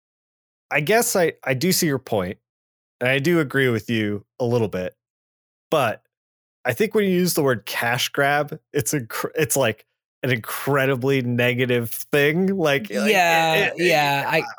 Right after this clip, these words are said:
Speaker 1: I, I feel like, you know, it at times did feel like a cash grab, but at other
Speaker 2: Yeah.
Speaker 1: times felt like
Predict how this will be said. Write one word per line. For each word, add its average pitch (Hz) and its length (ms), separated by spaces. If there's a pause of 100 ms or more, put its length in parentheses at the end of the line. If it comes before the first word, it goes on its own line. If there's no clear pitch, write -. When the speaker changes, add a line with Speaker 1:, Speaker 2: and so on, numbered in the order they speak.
Speaker 1:
I, 247 140 (120)
I 240 100 (120)
feel 294 140
like, 240 280 (380)
you 202 100
know, 117 380 (1120)
it 202 240 (420)
at 180 180
times 185 600
did 151 280
feel 147 380
like 151 200
a 147 40
cash 165 380
grab, 175 460 (160)
but 147 120
at 147 120
other 190 220
Speaker 2:
Yeah. 120 120
Speaker 1:
times 131 600
felt 135 260
like 120 440